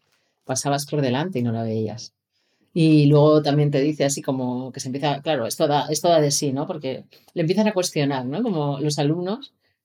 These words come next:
el John Hughes este, el que, el que, el que escribe el texto, no, ese nunca le di-, le, le lleva la contraria. Pero hay como unos alumnos ahí muy redichos que ya saben cositas y que yo creo que algunos son un poquito de, del tema Advaita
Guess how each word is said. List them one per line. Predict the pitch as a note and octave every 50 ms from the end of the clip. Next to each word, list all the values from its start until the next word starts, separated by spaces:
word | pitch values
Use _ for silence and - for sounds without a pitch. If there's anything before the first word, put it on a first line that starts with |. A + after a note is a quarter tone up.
| _ _ _ _ _ _ _ _
el | - D3+ C#3+
John | D#3+ F#3 G3 G3
Hughes | G3 - G#3+ G3+ G3+ -
este, | G3 G3 G3 - B3 A3
el | D#3+ D3
que, | - D3+ C3+ C3 - -
el | D3 C#3
que, | C#3+ C#3+ C3 B2 B2+ B2+ -
el | - D3 D3
que | D3 C#3+
escribe | - - G3 F#3 F#3+
el | F3+
texto, | - G3 G3 - - F#3+
no, | D3 A#2+ A2 -
ese | - D#3+
nunca | D3+ C#3+ C#3+ D3
le | C3 C3
di-, | A2+ B2+ - -
le, | C#3 C3+ C3 B2+ A#2+ -
le | B2+ C3+
lleva | C3 B2+ B2+
la | B2+ A#2+
contraria. | A#2+ A#2+ A2+ A2+ A2 A2 A2 - _ _ _ -
Pero | - C3+ D#3
hay | D3 D3
como | D3 F#3 F3+ D#3+
unos | D3+ D3+ D#3 - -
alumnos | E3 D3+ D3+ D#3 E3+ G3 -
ahí | D#3 D#3
muy | E3 E3
redichos | - D#3+ D3 D3+ F#3 F#3 - D#3+ -
que | - C3+
ya | C3 -
saben | - D#3+ D#3 D3+
cositas | D3 D3 - G3+ F#3+ - - - - _ _ _ _ _ _ _ _ -
y | - D#3
que | D3 D#3
yo | C#3+ D3 D3
creo | F3 D#3
que | D3 D3
algunos | C#3+ D3 D#3 D#3+ D#3 -
son | - E3
un | D#3 D3+
poquito | D3 D3 D#3 D3 D3+ C3+
de, | B2+ B2 B2 A#2+ B2 A#2+ B2 B2 A#2+ A#2+ A#2+ A#2 A2+ C3+ D3 - -
del | D3+ C#3+ C3+ C3+ C#3
tema | C#3+ C#3 D3+
Advaita | D3+ D3 E3 E3 D#3+ - D#3 - -